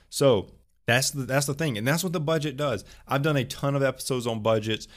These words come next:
So if you have questions about budgets, please go look at some of my previous episodes. I have done numerous, numerous budgeting episodes.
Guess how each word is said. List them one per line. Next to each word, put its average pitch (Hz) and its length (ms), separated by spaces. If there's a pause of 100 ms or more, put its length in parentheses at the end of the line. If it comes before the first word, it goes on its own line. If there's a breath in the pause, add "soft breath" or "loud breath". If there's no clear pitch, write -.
(200 loud breath)
So 139 260
if 175 260
you 170 140
have 143 260
questions 135 420
about 110 320
budgets, 104 400
please 123 540
go 117 120
look 117 200
at 117 100
some 120 320
of 104 120
my 107 180
previous 101 400
episodes. 101 720
I 107 160
have 98 140
done 101 420
numerous, 110 840 (200 soft breath)
numerous 120 640
budgeting 101 720 (160)
episodes. 95 640